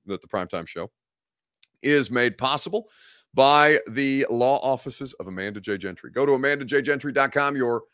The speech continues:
constitutional rights will be protected. She is there to serve you, to make sure that you are informed, to make sure that you are educated, to make sure that you are defended the way that you deserve to be. amanda j gentry dot com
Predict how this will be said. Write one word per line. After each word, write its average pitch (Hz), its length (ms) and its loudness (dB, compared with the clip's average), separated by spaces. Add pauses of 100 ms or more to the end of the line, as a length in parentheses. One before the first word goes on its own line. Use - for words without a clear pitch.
(320)
constitutional 151 760 -2
rights 131 280 0
will 135 120 -2
be 131 260 -4
protected. 127 580 -2
She 127 140 -8
is 90 180 -10
there 120 220 -2
to 107 160 -14
serve 123 360 -4
you, 120 120 -8
to - 100 -16
make 104 200 -8
sure 107 180 -10
that 95 180 -14
you 104 80 -6
are 87 140 -8
informed, 165 520 -2
to - 420 -20
make 98 120 -6
sure 101 160 -12
that 92 180 -16
you 92 80 -8
are 90 160 -4
educated, 135 520 -2
to - 80 -16
make 117 280 -4
sure 120 260 -4
that 110 180 -8
you 120 160 -6
are 107 160 0
defended 107 720 -4 (360)
the 95 80 -6
way 104 200 2
that 104 220 -8
you 113 60 -8
deserve 101 560 -4
to - 80 -14
be. 76 240 -10
amanda 120 380 -2
j 127 180 2
gentry 127 340 -2
dot 117 220 2
com 131 320 2